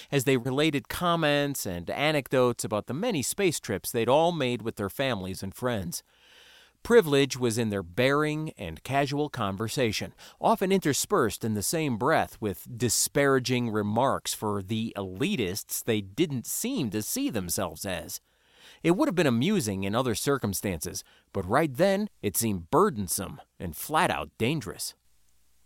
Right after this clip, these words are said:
From the air, I could see yet another source of smoke on the outskirts of the city. Beyond the variegated rooftops and industrial towers, it arced up into the dark sky, black on black,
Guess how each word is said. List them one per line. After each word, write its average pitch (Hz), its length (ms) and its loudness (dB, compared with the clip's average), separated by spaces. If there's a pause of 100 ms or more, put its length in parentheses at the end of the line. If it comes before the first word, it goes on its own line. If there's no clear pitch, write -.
(140)
From 190 380 0
the 135 340 -2
air, 104 500 0
I 117 180 -2
could 110 200 -8
see 139 260 -2
yet 127 300 -2
another 151 480 0
source 90 420 -4
of 92 100 -8
smoke 101 460 -4
on 95 140 -4
the 90 120 -4
outskirts 92 520 -4
of 90 80 -12
the 92 80 -6
city. 85 400 -6 (580)
Beyond 160 400 2
the 117 220 -2
variegated 113 720 0
rooftops 120 640 -2
and 95 100 -2
industrial 95 580 -2
towers, 110 600 0 (320)
it 151 140 2
arced 196 340 2
up 139 260 2 (100)
into 160 260 -2
the 107 100 0
dark 123 400 2
sky, 90 600 -2 (160)
black 117 380 -2
on 113 200 -2
black, 104 460 -2